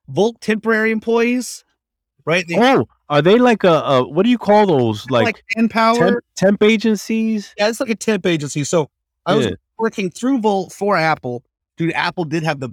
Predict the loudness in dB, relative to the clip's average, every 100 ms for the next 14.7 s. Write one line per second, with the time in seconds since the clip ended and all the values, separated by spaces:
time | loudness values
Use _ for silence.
0 | -10 -4 -2 -2 -8 _ _ _ -4 -4
1 | -4 -8 -6 -6 -6 -8 -10 -6 -4 -4
2 | -6 -8 -6 -4 -6 _ -8 -6 -4 -6
3 | -8 -14 -10 -8 -8 -10 _ _ _ -4
4 | 0 0 0 -4 -10 -14 -14 -20 _ _
5 | -6 -4 -4 -4 -6 -4 0 -2 -2 -6
6 | -6 -6 -6 -8 -10 -6 -4 -4 -8 -8
7 | -10 -4 -4 -4 -4 0 4 4 4 2
8 | 2 2 2 0 -2 -6 -10 -2 0 2
9 | 2 0 0 0 0 -2 -2 0 -2 -2
10 | -2 0 0 -2 -2 -4 -2 -2 -4 -6
11 | _ _ -6 -4 -4 -6 -8 -4 -4 -2
12 | -6 -4 -4 -2 -6 -4 0 0 0 -2
13 | -4 -4 -4 -4 -2 -2 -2 -6 _ -2
14 | -2 -2 -4 -2 -2 -2